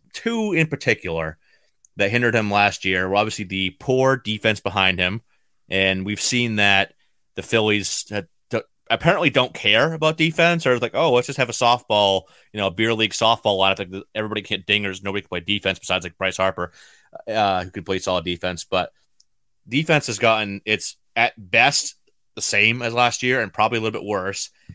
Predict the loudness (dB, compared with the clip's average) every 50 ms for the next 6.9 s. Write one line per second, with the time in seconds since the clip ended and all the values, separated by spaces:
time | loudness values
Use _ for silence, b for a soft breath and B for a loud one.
0 | B B B -8 -8 -6 -6 -2 -2 0 0 0 0 0 0 0 -2 -4 -2 -4
1 | -2 -2 -2 -2 -2 -2 -2 -2 -4 -4 -4 -6 -10 -10 b b b b b b
2 | b _ -18 -10 -4 0 2 4 4 4 2 0 -6 _ _ _ -12 -8 -6 -4
3 | -4 -4 -4 -6 -8 -6 -6 -6 -4 -2 0 0 0 0 0 -2 0 0 0 0
4 | 0 -2 -2 -2 -2 -4 -4 -2 0 2 2 0 0 -2 -6 -4 -4 -2 0 2
5 | 2 2 0 -2 -4 -12 -10 -6 -4 -4 -4 -4 -4 -8 -8 -6 -4 -2 -2 -2
6 | -4 _ -10 -8 -6 -6 -6 -6 -6 -2 0 2 2 2 0 -2 -4 B